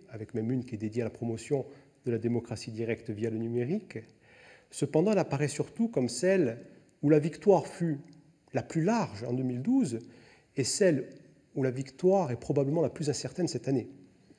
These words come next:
Le retrait de Paul Jacobi a suscité bien des vocations, y compris parmi ses propres soutiens, même si finalement, seul Francis Giudici, investi aussi par La République En Marche, reste en lice. Celui-ci est très influent au niveau local, mais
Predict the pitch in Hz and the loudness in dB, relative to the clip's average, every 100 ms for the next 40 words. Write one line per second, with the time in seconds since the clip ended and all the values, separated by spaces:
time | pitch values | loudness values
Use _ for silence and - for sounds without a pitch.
0 | - _ _ _ 127 123 131 127 113 135 | -20 _ _ _ 4 4 4 4 6 4
1 | 120 127 - 147 120 120 - - _ _ | 6 4 6 6 6 -2 -6 -18 _ _
2 | _ _ - 147 - 120 123 131 120 123 | _ _ -6 -6 -4 -6 -2 0 2 2
3 | 113 113 104 - 233 226 - - _ _ | 0 -2 -4 2 2 2 -6 -20 _ _
4 | - - 117 120 110 117 113 123 - - | -8 -2 -2 -2 -2 -2 0 -2 -4 -6
5 | 110 - - 190 208 - - - - 143 | -6 -8 -2 0 0 -2 -16 -20 4 8
6 | 185 - 143 147 127 113 131 202 208 - | 8 6 2 4 4 6 6 4 4 -6
7 | - - - 143 - 139 - 117 - 131 | -18 -14 2 2 4 -4 -6 -8 -4 0
8 | 175 143 - 120 117 - - _ _ - | 2 0 -6 -10 -14 -20 -20 _ _ -4
9 | 120 123 120 - 131 123 127 131 113 110 | -2 -2 -4 0 0 0 -4 -2 -2 -2
10 | 113 113 113 113 117 165 - - - _ | -4 -6 -6 -4 -4 -4 -6 -14 -18 _
11 | - 160 151 143 131 117 - - - _ | -2 0 2 0 0 -2 -8 -12 -18 _
12 | _ _ - - - _ - 127 139 - | _ _ -20 -20 -20 _ 0 2 2 0
13 | 185 175 - 139 131 - 139 127 123 117 | 0 2 2 2 2 2 0 2 2 0
14 | 110 - 185 170 147 160 196 - | -2 -2 -2 0 2 4 4 0